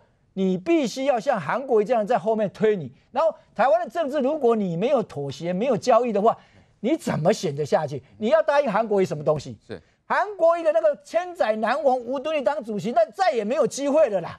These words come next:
Speaker 2: 啊哈。
Speaker 1: 那你周习维上来是不是要承诺韩国瑜什么东西呢？
Speaker 2: 是，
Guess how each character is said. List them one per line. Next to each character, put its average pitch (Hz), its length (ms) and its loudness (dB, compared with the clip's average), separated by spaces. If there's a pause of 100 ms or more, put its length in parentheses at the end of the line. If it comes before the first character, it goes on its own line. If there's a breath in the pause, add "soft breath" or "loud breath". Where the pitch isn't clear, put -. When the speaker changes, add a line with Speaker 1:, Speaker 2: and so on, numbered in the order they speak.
(160)
Speaker 2:
啊 113 80 -14
哈。 113 140 -18
Speaker 1:
那 311 100 2
你 247 100 -2
周 262 200 4
习 208 120 -6
维 208 140 4
上 226 160 0
来 196 160 2
是 240 100 -10
不 240 80 -4
是 262 40 4
要 214 100 0 (180 loud breath)
承 226 280 -2
诺 277 180 2
韩 170 260 -2
国 214 160 4
瑜 180 40 2
什 165 120 -4
么 156 80 -10
东 185 180 0
西 180 180 -6
呢？ 170 200 0
Speaker 2:
是， 101 120 -14